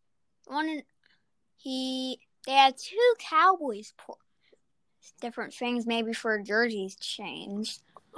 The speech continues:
But anyways, he's had a hundred fifty-nine games,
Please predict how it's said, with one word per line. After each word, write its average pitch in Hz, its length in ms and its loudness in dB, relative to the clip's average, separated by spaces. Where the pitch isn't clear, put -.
But 277 120 10
anyways, 254 420 4
he's 262 140 -6
had 254 200 10
a 240 40 4
hundred 381 380 4
fifty-nine 311 540 2
games, 214 540 -4